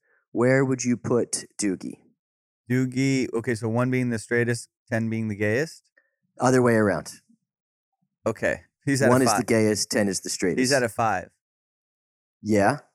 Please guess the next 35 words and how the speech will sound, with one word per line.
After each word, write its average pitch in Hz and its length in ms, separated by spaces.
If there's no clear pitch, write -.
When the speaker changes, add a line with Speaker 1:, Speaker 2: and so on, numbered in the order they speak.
Speaker 2:
Yeah, 107 200
Doogie's 117 300
right 107 140
in 87 80
the 95 60
middle. 95 280
Speaker 1:
Why 117 240
is 101 80
that? 110 300
Speaker 2:
Oh, 139 160
someti-, 123 500
well, 127 340
my 135 240
old 147 220
roommate 147 240
used 135 140
to 127 80
put, 131 300
I 113 80
don't 127 80
know 127 80
if 117 80
you 123 60
know 120 100
Grant 107 240
Cotter. 110 360
He 110 100
used 104 140
to 107 60
be 110 80
my 104 80
roommate. 104 440
He 113 60
used 110 200
to, 104 160